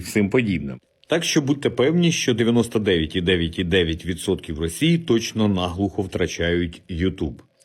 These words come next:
А от ті, хто виїхав і має певну мізерну надію щось врятувати і зробити, це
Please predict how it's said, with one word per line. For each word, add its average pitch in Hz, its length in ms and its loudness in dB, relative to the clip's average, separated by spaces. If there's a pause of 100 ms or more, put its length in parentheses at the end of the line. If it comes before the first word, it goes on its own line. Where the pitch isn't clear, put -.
(140)
А 92 140 2
от 92 180 0
ті, 101 140 0
хто - 240 0
виїхав 78 640 -2
і 101 100 0
має 90 340 0
певну 82 600 -2 (100)
мізерну 87 680 2
надію 85 540 -2
щось - 480 -6
врятувати 85 760 -2
і 85 80 -2
зробити, 175 680 2 (320)
це - 480 0